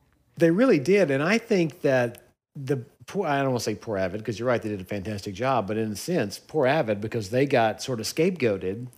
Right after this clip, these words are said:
And I think it was that, that Variety piece that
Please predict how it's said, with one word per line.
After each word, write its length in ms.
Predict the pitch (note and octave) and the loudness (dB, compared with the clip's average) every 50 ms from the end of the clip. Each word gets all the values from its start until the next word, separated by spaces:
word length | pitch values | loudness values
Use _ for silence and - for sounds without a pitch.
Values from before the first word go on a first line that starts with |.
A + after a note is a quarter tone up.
| - | -14
And 140 | - A2+ A#2 | -10 -6 -4
I 100 | A#2+ A#2 | -4 -4
think 340 | A#2 - C3 B2+ B2 A#2 - | -4 -2 -2 -2 -2 -2 -4
it 160 | A#2+ A2+ A2 | -8 -8 -6
was 220 | A#2 A2+ G2+ G2 - | -8 -8 -8 -6 -4
that, 420 | A#2+ A2+ A2+ A2 F#2+ - - - - A2+ G#2+ | -2 0 0 -2 -2 -6 -18 -20 -18 -10 -6
that 160 | A2 G#2+ F#2+ | -6 -6 -6
Variety 460 | F#2 A2+ A#2 B2 C#3 E3 E3+ C3+ A2+ G2+ | -6 -4 0 0 0 0 0 -2 -4 -6
piece 420 | - B2+ A2 G2 G#2+ A2 - - | -4 -4 -4 -4 -4 -6 -8 -10
that 340 | - A2 A2+ G#2+ G#2 - - | -6 -4 -2 -2 -4 -6 -14